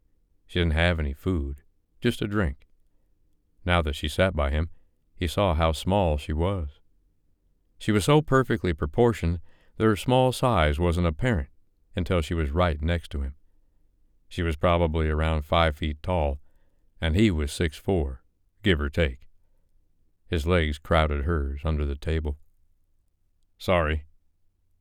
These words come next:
he said as their knees bumped. She looked up at him,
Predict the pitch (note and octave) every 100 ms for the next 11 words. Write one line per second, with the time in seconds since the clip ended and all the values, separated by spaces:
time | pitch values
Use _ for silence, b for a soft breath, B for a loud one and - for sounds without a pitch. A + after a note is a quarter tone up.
0 | _ F#2 - E2 D2+ D2 D#2 D2+ D2+ C#2
1 | D2+ D2 D2 _ _ _ _ _ _ _
2 | _ _ _ _ _ - B2 B2+ D3+ G#2+
3 | F2 D2 C#2 C2